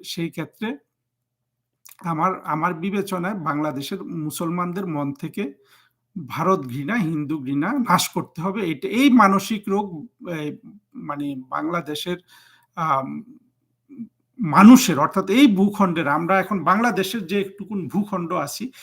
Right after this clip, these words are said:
এই ভূখণ্ডের মানুষগুলার সামাজিক বলেন, রাজনৈতিক বলেন, অর্থনৈতিক অগ্রগতিতে এই ঘৃণা অনেকটুকু আমাদের পিছিয়ে দিয়েছে। এই ঘৃণা প্রকাশ করে যে কোনো একটা স্বাধীনতা বিরোধী পাকিস্তানপন্থী সরকার কিন্তু বহুদিন ক্ষমতায় থেকে যায়,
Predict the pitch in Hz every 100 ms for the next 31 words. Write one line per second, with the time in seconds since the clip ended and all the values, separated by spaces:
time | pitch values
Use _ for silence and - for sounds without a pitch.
0 | - _ 220 277 226 220 220 208 208 175
1 | 151 196 196 165 196 151 156 - _ _
2 | _ _ _ _ _ - - - 190 180
3 | 139 185 156 151 160 175 156 156 160 139
4 | 160 151 151 127 147 143 147 - 170 -
5 | 170 175 196 196 170 156 151 151 147 160
6 | 233 - - - - 190 262 220 135 170
7 | 165 226 285 - _ _ - 202 254 277
8 | 285 285 277 226 196 202 160 160 143 139
9 | 180 - 165 131 135 131 160 208 254 190
10 | 170 220 214 226 220 - 202 214 - -
11 | 175 196 196 190 - _ 143 196 202 180
12 | 185 190 175 190 180 160 156 170 175 160
13 | 160 165 151 160 160 160 165 156 151 160
14 | 156 160 156 143 - 135 151 139 139 131
15 | 147 147 151 196 220 196 165 - 135 151
16 | 135 135